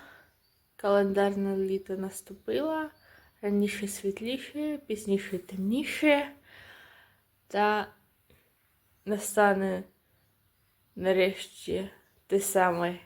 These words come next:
літо з шашликами, з пікніком, з посиденьками у сестри, либо папа,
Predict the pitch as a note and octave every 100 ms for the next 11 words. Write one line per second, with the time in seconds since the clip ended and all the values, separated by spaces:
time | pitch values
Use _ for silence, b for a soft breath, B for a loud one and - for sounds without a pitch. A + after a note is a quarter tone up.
0 | _ _ b b b b _ F#3+ G#3+ A#3
1 | B3 B3 A#3 - A3+ G#3 - F#3 - A3
2 | C4+ C#4 C#4 C#4 - - G3+ - F#3 -
3 | - D4 C#4 - - G#3 - A#3+ A#3 A3
4 | A#3+ A#3 A#3 A#3+ A3+ A3+ A3+ B B B
5 | B B B B B _ _ - G3+ -
6 | A3 G#3 - - G#3+ G3+ G3+ G3+ G3+ -
7 | _ _ - F#3+ F#3 F#3+ G3 G3 F3+ F#3
8 | F#3 - G3